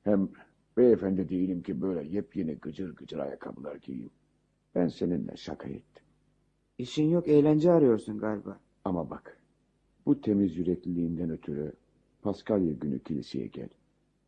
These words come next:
Speaker 1: İzin veririm sana. Çan kulesine çıkar, hem çanı çalar hem kenti seyredersin.
Speaker 2: Ben kenti biliyorum.
Speaker 1: Ama çan kulesinden daha güzel görünür.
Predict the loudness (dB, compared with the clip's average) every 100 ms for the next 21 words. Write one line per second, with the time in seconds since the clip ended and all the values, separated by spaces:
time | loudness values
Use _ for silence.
0 | _ -2 0 0 -2 -6 -10 -10 -10 -10
1 | _ _ _ _ _ -4 -2 0 0 0
2 | 2 0 0 -4 0 0 -2 _ _ -8
3 | -8 -6 -6 -6 -6 -6 -6 -8 -10 -10
4 | -10 -12 -14 -12 -12 -10 -14 -14 -18 -20
5 | _ _ -2 0 2 4 4 8 10 8
6 | 4 -14 _ _ _ -4 -2 -4 -8 _
7 | _ -8 -8 -6 -8 -8 -6 -6 -6 -10
8 | -12 -12 -6 -6 -4 -8 -8 -14 -16